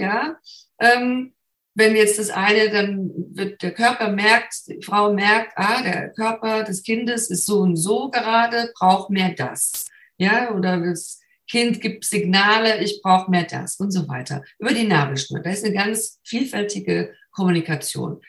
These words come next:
Da werden so Mikrostoffe ausgeschüttet und möglicherweise auch, ähm, Nervenreizungen,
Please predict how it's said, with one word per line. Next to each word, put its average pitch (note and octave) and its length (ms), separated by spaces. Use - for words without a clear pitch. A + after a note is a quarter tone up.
Da F3 120
werden F#3+ 100
so F#3 80
Mikrostoffe E3 1040
ausgeschüttet D3 1080
und F#3 180
möglicherweise F3+ 840
auch, D3+ 420
ähm, D3 320
Nervenreizungen, G3 1040